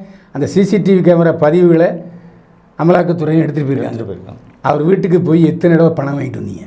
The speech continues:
Speaker 1: பணம் வாங்கிட்டு வரலன்னு சொல்லுங்க. அவரு பணத்துல படம் எடுத்தேங்கிறதே நீங்க வெளிப்படையா சொல்ல மாட்டேங்கிறீங்களே.
Speaker 2: விசாரணைக்கே போயிருக்காரு.
Speaker 1: ம்.
Speaker 2: விசாரணைக்கு போய் ஆஜராகி
Speaker 1: சரி.
Speaker 2: வந்திருக்காரு. இந்த மாதிரி
Speaker 1: விசாரணை
Speaker 2: தப்புலாம்
Speaker 1: போய்
Speaker 2: கூப்பிட்டுருக்கவே மாட்டாங்களே.
Speaker 1: விசாரணையில என்ன சொன்னேன்னு கேட்ட என்ன சொன்னீங்க?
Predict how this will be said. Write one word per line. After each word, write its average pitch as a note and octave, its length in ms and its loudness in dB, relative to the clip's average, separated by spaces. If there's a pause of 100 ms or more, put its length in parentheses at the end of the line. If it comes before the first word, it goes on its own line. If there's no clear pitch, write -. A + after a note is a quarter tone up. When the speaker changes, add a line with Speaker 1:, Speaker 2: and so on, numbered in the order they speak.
Speaker 1:
பணம் B3 280 0
வாங்கிட்டு A3+ 280 2
வரலன்னு G#3+ 240 2
சொல்லுங்க. D#3+ 320 0 (220)
அவரு A#3+ 340 2
பணத்துல B3 500 2
படம் A3 220 6
எடுத்தேங்கிறதே C4 720 6
நீங்க C4+ 200 4
வெளிப்படையா B3 380 4
சொல்ல A3+ 180 2
மாட்டேங்கிறீங்களே. A#3 540 2
Speaker 2:
விசாரணைக்கே A3 520 0
போயிருக்காரு. A3 560 2 (280)
Speaker 1:
ம். A3+ 180 2
Speaker 2:
விசாரணைக்கு G3+ 560 0
போய் B3 280 4 (380)
ஆஜராகி F3 340 0
Speaker 1:
சரி. F#3+ 220 4
Speaker 2:
வந்திருக்காரு. F3+ 420 0 (140)
இந்த C3 80 -6
மாதிரி G#3+ 160 2
Speaker 1:
விசாரணை A#3 260 4
Speaker 2:
தப்புலாம் G3+ 280 0
Speaker 1:
போய் - 0 -
Speaker 2:
கூப்பிட்டுருக்கவே A#3+ 380 0
மாட்டாங்களே. A3+ 360 0 (380)
Speaker 1:
விசாரணையில A#3 640 4
என்ன G3+ 220 2
சொன்னேன்னு F#3 320 2
கேட்ட E3+ 200 2
என்ன D#3+ 160 2
சொன்னீங்க? D3+ 340 0